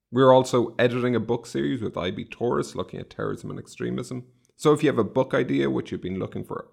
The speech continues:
a home for, look no further. Again, all the information can be found on our website, U E L dot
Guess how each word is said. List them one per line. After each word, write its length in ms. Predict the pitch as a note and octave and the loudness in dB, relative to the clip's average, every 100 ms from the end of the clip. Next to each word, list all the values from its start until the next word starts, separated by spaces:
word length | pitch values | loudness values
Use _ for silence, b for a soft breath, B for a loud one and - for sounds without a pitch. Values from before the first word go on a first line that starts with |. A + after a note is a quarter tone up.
| - - | -16 -6
a 100 | G2+ | -4
home 240 | A#2 B2+ | -2 -4
for, 400 | - C#3+ C#3 - - | -4 -2 -2 -6 -10
look 220 | D3 D3+ | -6 -2
no 140 | D#3 D3 | -2 -4
further. 480 | - E3+ D#3 - - b b b b b | -2 0 0 -4 -10 b b b b b
Again, 440 | B2 B2 E3+ F#3 - | -2 6 6 6 2
all 200 | A2 A2 | 2 4
the 120 | A2 | 4
information 540 | A2 G#2+ G#2 G2+ - G2 | 0 -2 -2 -2 -2 -8
can 140 | F#2 | -8
be 100 | F2 | -8
found 320 | F2 F2+ F#2+ | -6 -6 -4
on 100 | F#2 | -6
our 100 | E2+ | -6
website, 580 | F#2 F2+ E2+ - - - | -2 -2 -2 -6 -12 -10
U 220 | - A#2 A#2+ | -4 0 2
E 100 | A2 | 2
L 180 | A2+ | 0
dot 300 | A2 E2+ D2+ | -2 -4 -4